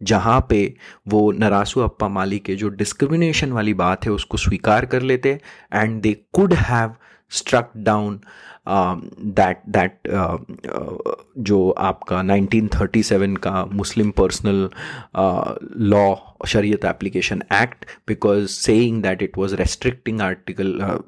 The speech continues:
the, the, it was restricting the, uh, what article fourteen, fifteen and twenty-one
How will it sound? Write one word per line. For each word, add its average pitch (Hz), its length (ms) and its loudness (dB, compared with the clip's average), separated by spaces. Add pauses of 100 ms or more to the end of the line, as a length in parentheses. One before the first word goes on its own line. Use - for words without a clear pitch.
(160)
the, 92 320 -2 (580)
the, 92 160 -6 (880)
it 110 120 0
was 104 220 2
restricting 127 720 0 (560)
the, 95 340 2
uh, - 1160 -8
what 107 180 4
article 98 460 2
fourteen, 110 560 0
fifteen 101 460 -2
and 98 220 -2
twenty-one 104 580 0